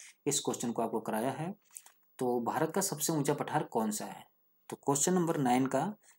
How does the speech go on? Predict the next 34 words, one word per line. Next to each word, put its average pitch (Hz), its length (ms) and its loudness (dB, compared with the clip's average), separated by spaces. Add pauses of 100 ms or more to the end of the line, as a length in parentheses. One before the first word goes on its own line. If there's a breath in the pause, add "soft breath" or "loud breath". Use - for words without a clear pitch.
सही 139 380 4
आंसर 127 320 2
है 135 240 -4 (120)
ऑप्शन 127 320 0
ए 143 280 -2 (600)
दक्कन 120 320 0
का 107 120 -4
पठार, - 320 -10
ठीक 190 200 -6
है। 214 160 -2 (160)
भारत 117 240 -4
का 180 100 -2
जो 180 80 2
सबसे - 340 -2
ऊंचा 151 180 2
पठार 117 300 -2
है 127 80 -2
वो 180 260 -2 (160)
दक्कन 113 320 -2
का 104 120 -6
पठार - 320 -10
है। - 80 -14 (920)
क्वेश्चन 139 280 0
नंबर 185 240 4
दस 151 260 4
है, 151 240 -2 (420)
गांधी 135 360 4
जी 175 180 6
ने 165 220 2 (200)
करो 160 220 4
या 165 140 4
मरो 135 220 4
का 143 140 2
नारा 123 360 0